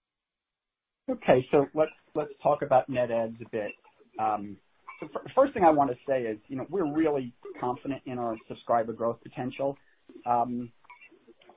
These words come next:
you know, in all categories, in news, in, in our other products, in the bundle. And I think, you know, the real hard evidence for that, for that confidence is we just shared a new target, um, publicly. And, you know, with that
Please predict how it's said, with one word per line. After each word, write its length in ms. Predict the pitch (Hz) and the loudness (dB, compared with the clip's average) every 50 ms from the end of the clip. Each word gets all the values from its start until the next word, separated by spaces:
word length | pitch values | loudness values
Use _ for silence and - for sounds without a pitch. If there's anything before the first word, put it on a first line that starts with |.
| - _ - - _ _ _ | -20 _ -20 -20 _ _ _
you 100 | - 165 | -2 -2
know, 120 | 160 139 - - | -2 -2 0 0
in 100 | 180 160 | 0 2
all 240 | - 165 170 170 165 - | 4 4 4 4 4 0
categories, 480 | 143 113 107 98 95 87 - - - _ _ _ _ _ | -2 -2 -2 -4 -8 -12 -16 -16 -20 _ _ _ _ _
in 180 | 135 123 120 120 | 0 2 4 6
news, 400 | 131 143 147 147 143 139 139 131 131 131 - _ _ _ _ - | 6 6 6 6 4 2 2 0 -4 -10 -18 _ _ _ _ -6
in, 240 | 120 120 117 113 - - | -4 -2 -2 -4 -4 -2
in 140 | 120 113 113 | 0 2 4
our 140 | 107 107 120 | 6 8 8
other 180 | 127 131 127 - | 6 6 4 2
products, 440 | - - 110 110 110 110 107 - _ _ | 2 2 2 4 2 0 -4 -6 _ _
in 120 | 123 117 113 | -8 -6 -6
the 60 | 110 | 0
bundle. 520 | 107 120 123 131 131 127 123 120 113 113 - _ _ _ _ _ _ _ _ - - - | 2 2 2 2 0 -2 -2 -2 -4 -6 -10 _ _ _ _ _ _ _ _ -20 -16 -12
And 80 | - 139 | -10 -10
I 60 | 131 | -10
think, 280 | - - 202 170 143 - - | -6 -2 -2 -2 -2 -2 -2
you 80 | 156 | 0
know, 120 | 151 135 123 | 0 2 0
the 100 | 123 123 | 0 0
real 340 | 131 139 143 139 135 123 - - | 2 4 4 4 4 0 -2 0
hard 160 | - 143 135 131 | 0 2 2 2
evidence 380 | 135 127 131 131 123 120 120 - _ _ _ _ _ _ _ _ _ _ _ _ _ _ _ | 2 0 -2 -4 -6 -8 -10 -12 _ _ _ _ _ _ _ _ _ _ _ _ _ _ _
for 100 | 135 127 | -4 -4
that, 180 | 123 123 - _ - - - | -4 -4 -6 _ -16 -16 -14
for 60 | - 123 | -6 -6
that 200 | 127 127 - - | -6 -6 -4 -2
confidence 400 | 190 208 220 196 160 127 123 - | -2 -2 -2 -2 -6 -8 -10 -10
is 120 | 131 120 120 117 | -14 -12 -10 -8
we 140 | 127 123 | -8 -8
just 240 | 113 117 143 127 123 - - | -4 -2 -2 -2 -2 -2 0
shared 180 | 151 135 127 123 | 2 2 4 4
a 40 | 123 | 2
new 180 | 120 123 120 | 0 0 -2
target, 400 | 120 - 113 113 110 107 101 - _ _ _ _ _ _ _ _ _ _ _ _ | -2 0 0 0 2 0 -6 -10 _ _ _ _ _ _ _ _ _ _ _ _
um, 440 | 104 107 107 101 101 98 98 101 - _ _ - | 0 2 2 0 -2 -4 -6 -8 -10 _ _ 0
publicly. 520 | - 110 95 - - _ - 71 71 127 _ _ _ - _ _ _ _ _ | 2 2 2 2 -4 _ -12 -14 -14 -16 _ _ _ -20 _ _ _ _ _
And, 400 | 127 131 131 127 123 123 117 113 135 | 0 2 2 2 2 2 -2 -2 -2
you 80 | 156 | 0
know, 100 | 120 110 | 0 0
with 220 | 113 120 143 147 - | 2 2 2 4 6
that 180 | 147 135 127 | 4 4 4